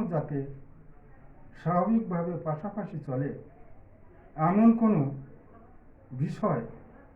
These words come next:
আমাকে বলুন। এই উক্তির মধ্যে দিয়ে সাধকের সাংসারিক বুদ্ধি এবং ধর্মকে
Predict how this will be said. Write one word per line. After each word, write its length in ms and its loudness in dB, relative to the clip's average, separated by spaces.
আমাকে 320 0
বলুন। 360 -4
এই 240 4
উক্তির 380 0
মধ্যে 380 2
দিয়ে 280 0
সাধকের 580 4
সাংসারিক 560 -2
বুদ্ধি 380 -2
এবং 280 4
ধর্মকে 500 -2